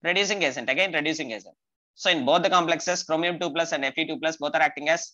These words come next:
reducing agents. My question is, in F E two plus, three D six configuration is there.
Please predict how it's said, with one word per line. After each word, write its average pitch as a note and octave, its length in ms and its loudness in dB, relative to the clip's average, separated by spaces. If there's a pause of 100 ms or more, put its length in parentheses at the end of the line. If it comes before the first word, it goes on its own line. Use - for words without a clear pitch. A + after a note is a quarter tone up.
(440)
reducing E3+ 440 0
agents. C#3 480 -6 (340)
My F3 200 4
question D#3+ 300 -2
is, C#3+ 340 -6 (380)
in F3+ 140 -2
F D#3+ 240 2
E A3 100 2
two F3 200 0
plus, - 800 -8 (880)
three F#3+ 120 4
D G#3+ 100 4
six G#3 260 -4
configuration D#3+ 560 0
is C#3 140 -8
there. A2+ 180 -8